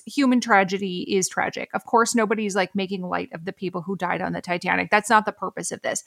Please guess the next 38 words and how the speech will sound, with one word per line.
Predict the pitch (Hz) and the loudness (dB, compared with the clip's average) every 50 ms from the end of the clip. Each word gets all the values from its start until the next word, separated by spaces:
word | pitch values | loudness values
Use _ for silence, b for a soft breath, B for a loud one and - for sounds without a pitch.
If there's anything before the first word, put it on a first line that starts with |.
| B B B B B B B B | B B B B B B B B
But | B 262 247 233 | B 4 6 6
nevertheless, | 285 320 330 330 320 277 254 254 240 220 - | 6 6 6 6 4 2 4 4 4 4 4
thinking | - 277 269 247 285 269 247 | 2 2 2 2 2 2 4
about | 220 220 214 214 | 6 6 6 6
how | - 226 220 202 | 6 4 4 4
one | 180 196 196 196 190 | 4 4 4 4 4
might | 190 185 - - - | 4 2 2 0 -4
survive | - - 185 180 165 196 254 277 233 175 180 220 262 - _ _ _ - | -4 -2 -2 0 2 4 6 6 6 4 4 0 -4 -10 _ _ _ 0
a | 214 208 196 190 | 2 2 2 2
h-, | 175 - - 202 - | -2 -6 -12 -12 -4
horrific | 214 - 220 220 214 208 - 202 196 - - | 0 2 2 2 2 2 2 0 -2 -2 -4
volcanic | 180 - - 202 190 185 - 226 214 196 196 202 190 - | -6 0 2 2 2 2 2 2 2 2 2 0 -2 -2
eruption | 196 185 214 254 - - - 180 185 190 | 2 4 4 2 2 0 -2 0 0 0
in | 190 185 | 0 0
ancient | 190 202 190 185 - 196 - - | 0 0 -2 -2 -4 -6 -6 -2
times, | - 285 320 294 254 247 - - B B B B B B B B B | 2 4 6 6 4 2 -2 -6 B B B B B B B B B
especially | - 226 - 349 359 359 - 427 | 0 4 8 8 8 8 8 6
when | 403 415 392 | 6 6 6
you | 392 403 392 | 6 6 8
don't | 330 359 370 370 349 | 8 8 8 8 8
have | 349 349 285 330 | 6 6 6 4
any | 330 311 320 311 | 2 0 0 2
modern | 294 262 233 220 247 254 269 302 302 302 302 269 | 4 4 6 8 8 8 8 6 4 2 0 0
equipment. | 269 - - - 359 370 359 285 226 190 - - - | 0 -2 0 0 0 0 2 2 0 0 0 -2 -2
There | 208 262 277 285 | 2 2 4 4
is | 294 302 254 254 240 | 4 2 0 2 4
no, | 269 269 285 | 4 4 6
like, | 262 254 196 175 | 4 2 2 2
have | - 190 247 247 214 247 - - | 4 6 6 6 6 6 2 2
M | 233 226 226 233 | 2 4 6 6
R | 240 220 214 202 196 214 | 6 6 6 6 4 2
Es | 240 240 220 196 180 - | 0 0 0 0 -2 -2
stashed | - - - - - 190 180 185 202 202 - - - | -2 -4 -2 2 4 6 8 8 6 4 2 0 0
in | 226 208 | 2 2
a | 233 | 0
cave. | - - - - 320 294 240 190 - - - - - | -2 -4 -4 -2 -2 0 0 -2 -4 -6 -6 -6 -4
You | 233 240 | -4 -4
can't | 226 - 254 277 247 240 240 | -4 -2 0 2 2 2 0